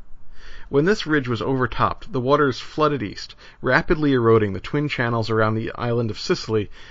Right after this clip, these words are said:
and testifying to the magnitude of the event. But back to the Balearic Islands.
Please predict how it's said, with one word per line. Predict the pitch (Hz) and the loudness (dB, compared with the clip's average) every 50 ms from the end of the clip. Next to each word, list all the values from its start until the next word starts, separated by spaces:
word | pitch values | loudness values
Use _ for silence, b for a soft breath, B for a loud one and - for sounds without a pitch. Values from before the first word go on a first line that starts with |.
| B B | B B
and | B 113 120 117 110 - - - - - | B -4 -2 -2 -4 -6 -8 -12 -10 -4
testifying | - 175 170 - - 147 - - 120 120 120 117 110 | -2 -2 0 0 -2 -2 0 0 0 0 0 -2 -4
to | 107 | -4
the | 110 104 | -4 -4
magnitude | 104 110 120 123 110 104 95 - - 92 - | -2 0 0 0 0 -2 -4 -6 -8 -8 -8
of | 92 95 | -8 -8
the | - - 95 | -8 -8 -8
event. | 95 104 113 107 95 - - - - - - - - - - - - - b b b | -6 -4 -4 -4 -4 -6 -10 -14 -16 -18 -20 -20 -20 -20 -20 -18 -18 -16 b b b
But | - 135 131 - | -6 -6 -2 0
back | 160 170 190 190 - | 0 0 -2 -2 -6
to | 185 160 | -4 -4
the | 147 | 0
Balearic | 110 113 117 120 123 120 117 113 110 - | 2 2 4 4 4 4 2 2 0 -2
Islands. | 92 92 95 - - - - - - - - - | -4 -6 -6 -6 -6 -4 -4 -4 -4 -4 -6 -8